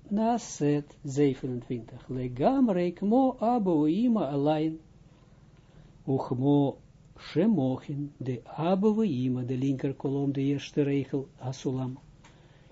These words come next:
Ilain hem shleimim basot mispar shitin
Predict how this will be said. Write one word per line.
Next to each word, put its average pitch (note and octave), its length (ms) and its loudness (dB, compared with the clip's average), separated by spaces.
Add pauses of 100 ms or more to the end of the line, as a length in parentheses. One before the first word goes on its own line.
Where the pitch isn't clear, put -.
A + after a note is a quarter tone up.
(240)
Ilain F#3+ 600 8 (120)
hem C4+ 440 6
shleimim E3 1160 6
basot C4 540 0
mispar G#3+ 680 0
shitin A#3+ 600 -2